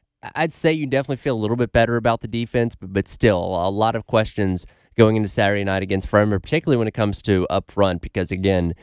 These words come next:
North Carolina was able to run the ball at will. And go back and watching the game again the other day, I mean, they were blowing South Carolina off the line of scrimmage three, four yards every single play. And,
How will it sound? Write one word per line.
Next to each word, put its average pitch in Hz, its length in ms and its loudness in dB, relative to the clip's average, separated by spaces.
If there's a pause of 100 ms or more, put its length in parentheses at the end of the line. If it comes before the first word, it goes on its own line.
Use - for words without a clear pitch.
(160)
North 110 180 2
Carolina 104 360 2
was 98 100 -6
able 98 160 -2
to 90 80 -4
run 101 160 0
the 101 60 -2
ball 95 240 2
at - 80 -8
will. 98 320 -2
And 87 240 -4
go 95 100 0
back 101 240 -2
and 92 80 0
watching 92 460 0 (260)
the 107 100 2
game 107 220 2
again 101 240 0
the 101 140 0
other 92 180 -2
day, 98 240 0
I 87 60 -2
mean, 85 160 -2
they 98 160 -2
were 90 160 -2 (200)
blowing 92 300 -2
South 92 260 -6
Carolina 92 340 0
off 92 80 -4
the 90 100 -4
line 92 160 4
of 90 80 -2
scrimmage 90 560 -2
three, 98 180 0
four 92 240 -4
yards 87 540 -2
every 98 180 -6
single 90 280 -4
play. 92 340 -2
And, 85 160 -4